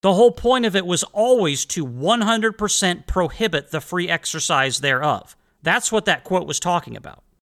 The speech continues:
Now, some people are happy with this because they're atheists.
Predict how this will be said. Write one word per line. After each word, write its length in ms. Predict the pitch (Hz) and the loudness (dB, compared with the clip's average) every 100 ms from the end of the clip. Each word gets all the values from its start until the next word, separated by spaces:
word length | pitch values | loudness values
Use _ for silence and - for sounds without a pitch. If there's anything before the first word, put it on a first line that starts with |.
| _ - | _ -4
Now, 120 | 156 | 0
some 240 | - 190 | 2 2
people 280 | 202 196 202 | 0 0 0
are 100 | 202 | 0
happy 340 | 190 190 196 | 2 0 0
with 140 | 190 190 | -2 -2
this 140 | 202 | -4
because 360 | - 180 165 165 | -4 -2 -2 -2
they're 120 | 170 | -2
atheists. 680 | 190 190 - 98 - - - | -2 -2 -4 -8 -6 -4 -6